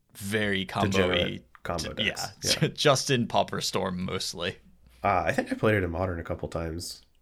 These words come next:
Speaker 2: just in a long, long time ago before there were a lot of cards in
Speaker 1: Yeah.
Speaker 2: Modern. Just because two mana, draw three is just the best you could get.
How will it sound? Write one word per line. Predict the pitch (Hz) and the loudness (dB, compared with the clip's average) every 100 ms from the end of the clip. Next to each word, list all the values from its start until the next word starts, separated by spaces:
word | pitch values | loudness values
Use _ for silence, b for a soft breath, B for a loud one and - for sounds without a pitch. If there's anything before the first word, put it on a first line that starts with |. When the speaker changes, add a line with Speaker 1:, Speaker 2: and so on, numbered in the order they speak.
| _ | _
Speaker 2:
just | - 95 | -6 -2
in | 92 87 85 - - - - | -2 -2 -6 -12 -20 -12 -10
a | - 117 110 | 0 4 6
long, | 117 117 104 | 8 6 6
long | 92 | 2
time | 87 98 85 | 0 -2 -2
ago | 87 80 | -2 -4
before | 90 92 | -4 -2
there | 85 | -2
were | 82 | -2
a | |
lot | 73 | -4
of | - | -4
cards | 90 73 - | -2 -2 -4
in | - | -2
Speaker 1:
Yeah. | 90 | -2
Speaker 2:
Modern. | 80 98 - b b b b b b _ - - - | -2 -8 -12 b b b b b b _ -20 -16 -2
Just | 101 - | -2 0
because | 95 95 87 - | 2 2 2 -2
two | - 110 | 0 2
mana, | 98 90 87 85 | 4 4 2 0
draw | 85 78 | -2 -2
three | - 80 | -4 -4
is | 82 | -6
just | - | -6
the | 85 | -2
best | 82 - | -2 -2
you | - | -6
could | - | -8
get. | - - - | -6 -6 -8